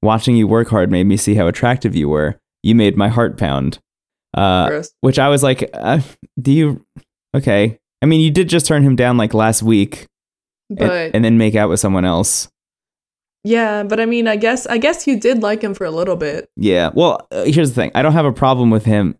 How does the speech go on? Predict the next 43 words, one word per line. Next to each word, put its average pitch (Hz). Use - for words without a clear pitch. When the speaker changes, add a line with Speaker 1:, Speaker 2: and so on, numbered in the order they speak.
Speaker 1:
with, 110
with 107
her 110
having 104
turned 104
him 98
down 87
or 104
with 107
her 95
having 92
made 90
Speaker 2:
But, 110
Speaker 1:
out 117
with 101
Speaker 2:
like, 101
Speaker 1:
the 101
person. -
Speaker 2:
her 82
saying 262
this. 165
Speaker 1:
Yeah, 131
but 131
don't 165
confront 143
him 135
with, 110
like, 104
"Hey, 147
for 135
a 123
fleeting 139
moment 120
there, 98
I 95
was 101
into 113
you. 87
Sorry." 117
Speaker 2:
Sorry, 226
my 202
bad. 196
Speaker 1:
Yeah. 76